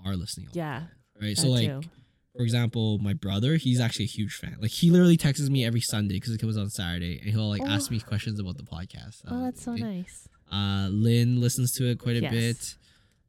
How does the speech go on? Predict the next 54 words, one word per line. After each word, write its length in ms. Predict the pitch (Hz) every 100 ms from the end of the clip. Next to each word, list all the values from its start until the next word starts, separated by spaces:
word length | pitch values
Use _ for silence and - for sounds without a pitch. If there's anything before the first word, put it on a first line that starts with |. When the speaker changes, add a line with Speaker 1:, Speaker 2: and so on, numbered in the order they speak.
| -
Speaker 1:
Um, 400 | 98 95 92 65
our 80 | 104
friend 280 | 127 117
Norman 400 | 98 101 117 135
listens, 360 | 135 143 147 147
so 180 | 123 110
he 140 | 107
was 180 | 117 113
on 200 | 113 110
Speaker 2:
Yes. 60 | 104
Speaker 1:
last 360 | 98 113 -
week. 140 | 131 117
He 140 | 107
listens 320 | 110 - 123 117
to 100 | 120
it 100 | 107
quite 180 | 120 120
a 40 |
bit. 260 | 110 120 123
Speaker 2:
Like, 120 | -
almost 320 | - 165 180 -
every 240 | 165 160
single 240 | 170 175 165
time 200 | 156 147
we 80 | 151
upload, 440 | 123 135 156 -
I'm, 220 | 143 143
like, 220 | 139 139
expecting 680 | 135 - - - 143 - 160
a 80 | 135
text 320 | - 143 -
from 140 | 143
Nor-, 100 | 127 -
Norman, 440 | 139 135 135 151 156
and 120 | 143
I'm 160 | 120 123
like, 280 | 107 98 -
"I 80 | -
know 140 | 135 135
he's 180 | 143
gonna 160 | - -
say 180 | - -
something." 400 | - 135 127 147
Speaker 1:
Yeah. 180 | 107 90 - _
Speaker 2:
That's 240 | - 156 -
really 200 | 151 127
nice. 400 | - 175 - - -
Speaker 1:
And 140 | 131 127
then 400 | 123 120 113 104
some 180 | 156
of 80 | 160
my 220 | 165 143 127 _ _
coworkers, 960 | - 123 131 120 101 - 101 104 110 -
the, 560 | - 113 107 101 92